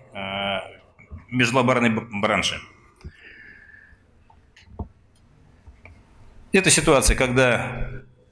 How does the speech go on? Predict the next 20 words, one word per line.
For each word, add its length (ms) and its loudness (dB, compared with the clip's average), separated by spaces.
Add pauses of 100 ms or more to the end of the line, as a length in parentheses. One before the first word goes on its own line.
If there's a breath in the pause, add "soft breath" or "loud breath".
подобная, 440 4
подобная 480 0
ситуация, 920 2
как 140 0
мы 80 0
видим, 420 -2
э, 500 0
есть 220 4
замещающая 580 2
левая 260 2
печеночная 520 2
артерия, 560 0 (2250 soft breath)
которая 320 2
также 300 2
иссечена 380 4
на 100 4
этой 140 0
операции, 400 0
и 20 -4
большая 760 0